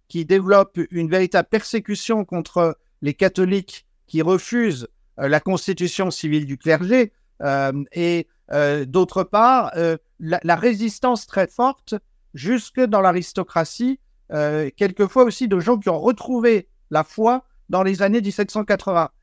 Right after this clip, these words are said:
Ça explique aussi le caractère inexpiable, euh, des luttes des années dix-sept cent quatre-vingt-dix entre les, les chrétiens et les autres.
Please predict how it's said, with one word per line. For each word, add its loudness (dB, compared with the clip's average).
Ça 0
explique -4
aussi -2
le 0
caractère 0
inexpiable, 2
euh, 2
des 2
luttes -4
des 0
années 2
dix-sept -4
cent -2
quatre-vingt-dix -2
entre -2
les, 0
les 0
chrétiens -2
et 0
les 0
autres. -4